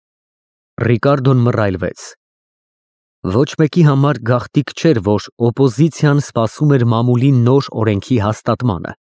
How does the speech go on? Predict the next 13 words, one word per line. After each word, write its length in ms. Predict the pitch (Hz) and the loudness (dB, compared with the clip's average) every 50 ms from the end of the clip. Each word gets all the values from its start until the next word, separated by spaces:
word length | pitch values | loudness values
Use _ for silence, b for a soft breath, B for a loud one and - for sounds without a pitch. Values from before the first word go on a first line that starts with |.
| _ _ _ _ - | _ _ _ _ -2
որպեսզի 440 | - 139 131 - 139 131 - - 147 | 0 0 0 2 0 -2 0 0 0
ընթերցողներին 840 | 135 120 - 123 123 - - - 127 110 127 123 113 123 139 131 104 | 0 0 0 -2 -4 -4 -2 -4 -2 0 0 0 0 2 0 0 0
ապշեցներ 640 | 104 - - - 117 104 - - - 127 131 120 - _ _ _ _ - | -2 -4 -4 -6 -6 -6 -6 -2 0 0 0 0 -4 _ _ _ _ -6
արմատական 680 | - 110 113 120 127 127 - - 120 - 143 143 139 135 | -4 -2 -2 0 0 0 0 -2 -2 0 0 0 2 2
ուղղության 520 | 131 123 113 - 127 - - - 131 123 113 101 | 2 0 2 0 0 0 0 0 0 0 0 -2
նոր 260 | 98 107 120 120 101 98 | 0 0 0 0 0 -2
լրագրով, 560 | 104 107 104 104 101 98 101 101 90 - - - - _ _ _ _ _ _ _ _ _ _ _ - | 0 0 0 0 0 0 -2 -2 -4 -4 -8 -14 -20 _ _ _ _ _ _ _ _ _ _ _ -8
բայց 300 | 110 101 95 95 101 - | -4 -2 -2 -2 -2 -2
այդ 180 | 113 107 - - | -2 -2 -2 -2
մասին 320 | 104 104 101 - - 156 143 113 | -4 -4 -2 -2 -2 0 0 0
բացահայտ 600 | 107 101 95 - - 104 95 101 110 110 - - | -2 -2 -4 -4 -4 -4 -2 -2 -2 -4 -6 -8
չէին 400 | - - 143 131 131 143 127 107 | -6 -2 0 0 2 0 0 -2
խոսում։ 420 | - 110 95 - - - - - | -6 -10 -12 -12 -12 -12 -12 -14